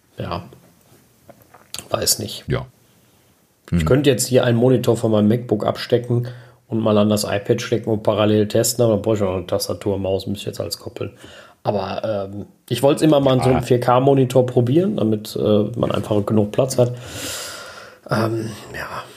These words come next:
Speaker 2: Ja, wir, wir reichen das nächste Wo-, Folge oder so mal nach. Dann habe ich auch mal Gelegenheit gehabt zu testen und dann können wir das dann nochmal besprechen. Ähm, oh, ein, eine letzte Sache habe ich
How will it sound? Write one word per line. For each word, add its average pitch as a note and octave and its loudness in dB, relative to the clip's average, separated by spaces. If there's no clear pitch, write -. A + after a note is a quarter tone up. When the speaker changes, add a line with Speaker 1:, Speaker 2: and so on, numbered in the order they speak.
Speaker 2:
Ja, D#2+ 2
wir, E2+ 4
wir F#2+ 2
reichen D#2+ 2
das D2+ 2
nächste C#2+ 0
Wo-, C#2+ 2
Folge C#2+ 2
oder C#2+ 2
so C2 -4
mal - -6
nach. - -10
Dann - -8
habe C#2 -2
ich B1+ -4
auch D#2 4
mal D#3+ 4
Gelegenheit C2+ 0
gehabt C2 -2
zu - -10
testen - -8
und A2 -12
dann - -12
können B1 -6
wir G2 -6
das - -14
dann - -14
nochmal - -12
besprechen. - -10
Ähm, D2+ 0
oh, - 2
ein, - -4
eine G#2+ 4
letzte G2 0
Sache A2 2
habe F#2 2
ich - -10